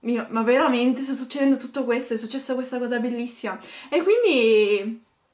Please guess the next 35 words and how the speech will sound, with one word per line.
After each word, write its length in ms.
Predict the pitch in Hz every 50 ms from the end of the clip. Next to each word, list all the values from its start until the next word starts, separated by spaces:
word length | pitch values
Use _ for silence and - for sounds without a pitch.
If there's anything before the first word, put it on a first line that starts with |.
| _ _ _ _ _ _ _ - - - _ _ _ _
io 140 | - 381 415
posso 240 | 392 302 277 - 226
dire 220 | 226 240 220 233
così, 260 | 233 247 233 220 202
come 200 | - 208 226 233
più, 180 | 226 240 226 -
mia, 300 | - 233 240 240 233 208 214
la 80 | 233
mia 120 | 240 240 226
più 140 | 233 254
grande 280 | 220 240 233 233 233 226
paura. 520 | 226 226 202 180 180 185 185 190 - - - - - - - - - - - - _ _
Perché, 640 | _ - 233 226 - 247 202 202 202 233 247 254 240
perché 240 | - 247 - - 254
sì. 200 | - - - - - - -
Altre, 300 | - 247 285 302 294 320
vabbè, 200 | 277 269 262 247
paure, 500 | 254 254 240 233 277 320 339 320 311 339 349 349 359 359 - -
un 100 | 220 233
po' 160 | 226 233 233
paura 320 | 226 240 220 214 208 208 208
del 160 | 220 214 226
buio, 720 | 220 208 254 277 277 277 285 294 277 285 294 302 294 - - - - - - -
<laughs> 240 | - - - 214 - -
una 340 | 254 226 220 220 226 240
bambina, 600 | 226 220 240 226 226 220 220 226 226 233 233 247 247
sì 180 | 247 - 233
ragazzi, 680 | 220 214 208 202 208 214 214 214 - - - 285 302 320 311 - - - - - - _
anche 280 | _ 220 233 226 262 247
paura 1700 | 262 254 240 226 233 240 233 233 233 233 233 226 226 226 220 214 202 202 208 202 196 196 196 190 190 190 185 185 190 185 185 190 190 -
anche 200 | 220 226 233 233
della 180 | 214 202 185
morte, 360 | 190 214 302 330 - - -
per 160 | 185 190 190 214
carità 580 | - 196 190 196 - - - - 220 - -